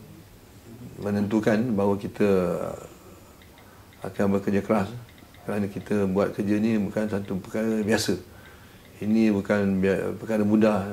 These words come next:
seperti pilihan raya-pilihan raya yang dulu. Pilihan raya yang lepas, eh, Parti Pembangkang eh,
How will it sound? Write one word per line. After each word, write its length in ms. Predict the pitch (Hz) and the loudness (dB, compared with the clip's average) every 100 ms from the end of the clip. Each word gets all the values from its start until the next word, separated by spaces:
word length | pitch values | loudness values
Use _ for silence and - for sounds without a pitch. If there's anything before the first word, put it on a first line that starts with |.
| 101 101 | -8 -6
seperti 400 | 107 95 104 92 | -6 -4 -4 0
pilihan 140 | 98 | 2
raya-pilihan 240 | 101 95 101 | 2 0 0
raya 160 | 101 101 | 0 2
yang 80 | 101 | 2
dulu. 380 | 107 127 117 180 - - 120 - - - - | 4 4 4 0 -8 -18 -18 -18 -18 -20 -10
Pilihan 160 | - 92 | -6 2
raya 220 | 104 110 107 | 4 6 6
yang 60 | 107 | 4
lepas, 300 | - 143 120 | 4 2 2
eh, 880 | 104 101 95 92 95 98 92 85 101 - | 0 2 0 0 -2 -4 -6 -8 -10 -8
Parti 240 | 98 107 | -2 0
Pembangkang 640 | 101 110 120 123 117 107 113 - - - - - - - - 92 | 2 2 2 2 2 0 -4 -12 -20 -20 -20 -20 -20 -20 -10 -4
eh, 640 | 92 92 92 90 90 | -2 0 0 0 -2